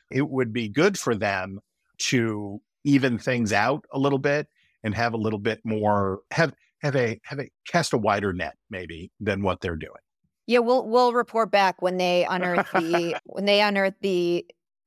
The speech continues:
Speaker 2: unreported, undisclosed, or corrupt transactions of any of the liberal justices on the court.
Speaker 1: Hear, hear.
Speaker 2: Five thirty-eight.
Speaker 1: Going down.
Speaker 2: Disney,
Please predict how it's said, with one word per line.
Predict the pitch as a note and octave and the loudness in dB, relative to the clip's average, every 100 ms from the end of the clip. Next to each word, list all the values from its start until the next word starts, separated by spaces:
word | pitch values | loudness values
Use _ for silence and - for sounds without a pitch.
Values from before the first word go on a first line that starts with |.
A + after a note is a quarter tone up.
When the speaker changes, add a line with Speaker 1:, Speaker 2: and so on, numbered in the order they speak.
| - | 0
Speaker 2:
unreported, | A#3 A#3+ A3+ A3 A3+ A3 G#3 F#3+ - | 2 2 0 4 4 4 2 2 0
undisclosed, | A3 A3 - A3 A3 G3+ | 0 -4 -4 0 0 0
or | F#3+ | -4
corrupt | - G3 G3 F#3+ | -2 2 4 2
transactions | - F#3 F3 F3 F#3 - E3+ E3 - | -2 -2 0 0 0 -6 -8 -6 0
of | F3 E3+ D#3+ - | 2 2 -4 -4
any | F#3 F3+ | -2 0
of | E3 | -2
the | D#3+ D#3 - | -4 -4 -4
liberal | E3+ F3 E3 D3+ | -2 -2 -2 -4
justices | D#3 D#3 F3 - D#3 | -4 -4 -8 -12 -8
on | C#3+ | -8
the | C#3 | -10
court. | - C#3 B2 _ _ _ _ - | -10 -8 -10 _ _ _ _ -6
Speaker 1:
Hear, | G2+ E2+ | -2 -2
hear. | D#2 - _ _ _ _ _ _ _ _ - | -4 -8 _ _ _ _ _ _ _ _ 2
Speaker 2:
Five | G#3+ G#3 | 2 4
thirty-eight. | G#3 F#3+ F#3 E3 - _ _ _ _ _ - | 0 0 2 2 -2 _ _ _ _ _ 2
Speaker 1:
Going | A#2+ A#2 | 4 4
down. | A2 D#2+ | 4 2
Speaker 2:
Disney, | B2 G#3+ G#3+ A#3 A#3 | 0 -2 0 0 0